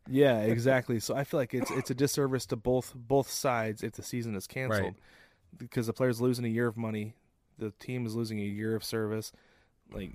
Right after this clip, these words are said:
Speaker 1: you, you can't, you can't do it. And I understand, like, guys, you know,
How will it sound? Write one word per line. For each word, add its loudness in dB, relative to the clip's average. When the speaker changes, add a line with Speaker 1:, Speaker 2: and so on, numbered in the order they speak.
Speaker 1:
you, -8
you 0
can't, -6
you -8
can't -2
do -2
it. -2
And 2
I 6
understand, 2
like, -6
guys, -4
you -6
know, -6